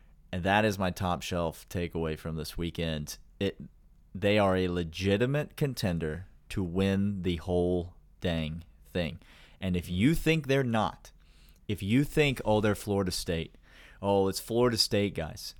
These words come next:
Florida State's gonna do what Florida, blah, blah, blah, blah." That's, you, you, surely by now, as a college football fan, you realize that you and I and everyone else said the same thing about Clemson.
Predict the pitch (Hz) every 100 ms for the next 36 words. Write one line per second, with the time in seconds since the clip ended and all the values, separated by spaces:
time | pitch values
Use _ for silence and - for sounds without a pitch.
0 | - 117 117 120 113 - 117 113 - -
1 | 104 98 90 101 101 101 95 87 - 98
2 | 98 90 95 101 98 95 92 90 92 90
3 | 92 - - - - - - - - -
4 | - - - 104 127 139 - - - -
5 | - - - - 120 135 - 123 117 -
6 | - - 175 185 151 110 101 107 107 104
7 | 104 85 - - - - - - - 117
8 | 110 113 120 110 104 - 110 113 104 117
9 | 107 101 104 95 101 107 98 85 85 -
10 | 104 98 - - 95 98 113 127 147 -
11 | 101 95 104 123 127 - 95 107 113 110
12 | 107 127 - 120 101 101 - 107 104 110
13 | 101 95 92 - 95 92 -